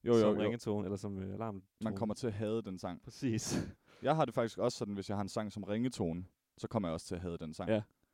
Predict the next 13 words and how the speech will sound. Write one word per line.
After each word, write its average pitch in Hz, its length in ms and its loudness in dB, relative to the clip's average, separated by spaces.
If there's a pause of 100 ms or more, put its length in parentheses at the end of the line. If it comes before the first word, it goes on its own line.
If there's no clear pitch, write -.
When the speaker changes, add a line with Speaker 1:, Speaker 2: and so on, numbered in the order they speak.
(160)
Speaker 2:
det 107 180 0
er, 101 180 0
det 107 100 -2
skal 113 140 0
man 104 100 -2
lade 104 100 -2
være 110 160 2
med. 98 140 -6 (400)
Speaker 1:
<laughs> - 420 -18
Speaker 2:
Jeg 107 100 0
havde 120 140 4
engang, 110 320 0
øhm, 98 480 -4